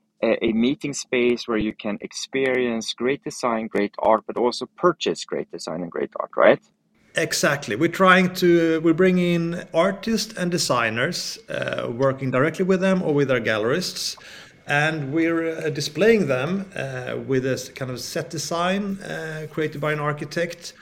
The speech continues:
Speaker 2: where we try to, you know, uh, we don't make any kind of, uh,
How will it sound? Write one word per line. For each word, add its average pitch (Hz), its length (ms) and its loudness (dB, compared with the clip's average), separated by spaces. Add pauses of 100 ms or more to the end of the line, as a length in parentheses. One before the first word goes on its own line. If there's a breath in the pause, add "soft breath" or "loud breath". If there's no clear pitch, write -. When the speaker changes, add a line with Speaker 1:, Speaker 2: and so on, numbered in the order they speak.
(300 loud breath)
Speaker 2:
where 156 140 2
we 160 80 2
try 185 360 0
to, 185 160 -6
you 143 100 0
know, 127 300 0
uh, 123 720 -4 (320)
we 143 100 0
don't 156 180 0
make 170 300 0
any 135 160 -2
kind 135 220 -2
of, 123 200 -4
uh, 117 500 -4